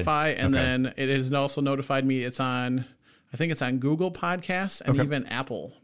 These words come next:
Speaker 2: Okay.
Speaker 1: Podcasts, 'cause there's a nice little stat there that shows you all the different listening stations
Speaker 2: Cool.
Speaker 1: that it's on, and I believe those are on there too. So.
Speaker 2: Okay, and what was the name again?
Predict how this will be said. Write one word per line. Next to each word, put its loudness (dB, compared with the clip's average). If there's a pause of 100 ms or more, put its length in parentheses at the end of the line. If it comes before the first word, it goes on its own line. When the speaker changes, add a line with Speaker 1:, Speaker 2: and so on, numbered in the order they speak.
Speaker 2:
Okay. 2
Speaker 1:
Podcasts, -2
'cause -6 (380)
there's 0
a 4
nice 2
little -2
stat 0
there -2
that -6
shows 0
you 0
all -2
the -2
different -4
listening -4
stations -4
Speaker 2:
Cool. 0
Speaker 1:
that -4
it's -10
on, -4
and -8
I -6
believe -6
those -8
are -12
on -10
there -12
too. -12
So. -4
Speaker 2:
Okay, 0
and 0
what 2
was 0
the 2
name 2
again? -2